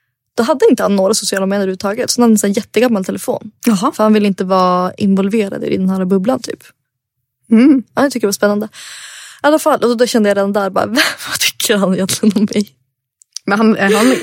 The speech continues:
Speaker 2: tycker ingenting, för han vet inte vem du är, för han har aldrig sett dig, för han har aldrig varit på Insta.
Speaker 1: Nej, gud, han har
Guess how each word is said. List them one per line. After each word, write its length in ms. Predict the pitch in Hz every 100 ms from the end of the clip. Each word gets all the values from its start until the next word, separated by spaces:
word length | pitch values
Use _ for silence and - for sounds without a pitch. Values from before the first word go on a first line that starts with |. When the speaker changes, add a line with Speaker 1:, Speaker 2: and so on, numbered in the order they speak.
| 294
Speaker 2:
tycker 200 | 220 185
ingenting, 320 | 185 196 208
för 100 | -
han 80 | 180
vet 160 | 202 165
inte 120 | 170
vem 160 | 165
du 60 | 180
är, 100 | 196
för 60 | -
han 100 | 165
har 60 |
aldrig 180 | 190 175
sett 160 | 196 190
dig, 120 | -
för 60 | -
han 100 | 190
har 60 |
aldrig 160 | 185 175
varit 140 | 170
på 60 | 139
Insta. 240 | 214 220
Speaker 1:
Nej, 120 | 196
gud, 180 | 185 202
han 80 |
har 60 | 190